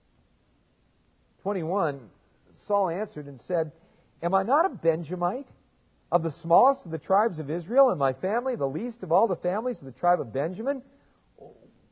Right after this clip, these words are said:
You know, why then do you speak like this to me?" Well, I think Saul was practicing a little false humility there. You know, he was not of the least of Benjamin.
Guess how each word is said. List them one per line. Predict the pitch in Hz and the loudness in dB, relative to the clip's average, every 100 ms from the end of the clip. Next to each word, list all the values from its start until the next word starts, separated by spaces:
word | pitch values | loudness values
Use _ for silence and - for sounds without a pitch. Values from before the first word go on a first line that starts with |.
| - | -10
You | 185 | -6
know, | 165 120 104 127 151 | -6 -8 -16 -18 -2
why | 156 226 277 262 180 | 2 4 4 2 2
then | 196 220 | -2 -2
do | 185 | -6
you | 185 165 | -8 -10
speak | - 277 240 | -10 -12 -4
like | 175 156 | -2 -2
this | 185 180 - | -4 -8 -10
to | 226 | -14
me?" | 285 302 143 98 _ _ _ _ _ _ _ _ _ _ _ _ | -10 -8 -8 -10 _ _ _ _ _ _ _ _ _ _ _ _
Well, | 131 151 160 151 135 95 | -12 -6 -4 -2 -6 -8
I | 143 | -10
think | - 175 156 _ _ _ _ _ - | -8 -10 -10 _ _ _ _ _ -10
Saul | 165 143 | -4 -4
was | 117 | -4
practicing | - 127 117 104 113 | -8 -10 -10 -18 -14
a | |
little | 110 98 - | -12 -12 -8
false | 110 104 - | -8 -8 -14
humility | 98 104 110 95 95 - | -16 -12 -12 -12 -18 -18
there. | 98 87 90 110 _ _ _ _ _ _ _ _ | -16 -16 -16 -18 _ _ _ _ _ _ _ _
You | 117 | -16
know, | 101 101 | -14 -14
he | 110 | -12
was | 123 127 104 | -8 -6 -6
not | 127 135 127 117 | -8 -8 -8 -10
of | 107 101 | -12 -12
the | 104 | -14
least | 110 113 95 - | -12 -12 -14 -18
of | 92 87 | -20 -14
Benjamin. | 101 101 92 90 92 92 123 | -14 -14 -18 -20 -20 -18 -18